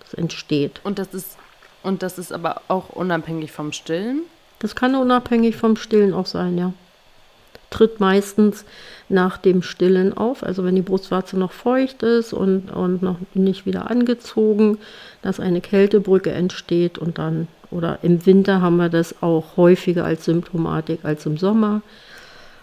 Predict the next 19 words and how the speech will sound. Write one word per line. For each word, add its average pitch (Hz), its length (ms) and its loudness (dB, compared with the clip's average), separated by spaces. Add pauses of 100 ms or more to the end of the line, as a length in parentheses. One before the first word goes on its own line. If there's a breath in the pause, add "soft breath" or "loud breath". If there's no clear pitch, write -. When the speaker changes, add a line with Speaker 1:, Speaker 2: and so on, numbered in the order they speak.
(480 loud breath)
Speaker 1:
Und 175 680 4
die 185 120 -4
Therapie 165 680 -2
hier 196 300 2
ist - 220 -2
eben 165 360 4
als - 340 -4 (100)
erste 190 460 0
Maßnahme 160 800 -2
Wärme 156 500 0
auf - 220 -6
die 196 120 0
Brustwarze. 190 1200 -4 (1300 soft breath)
Dann 180 220 0
schaut 160 460 0
man, 170 220 -2
hat 160 120 -6
die 185 80 -2
Frau 156 480 -2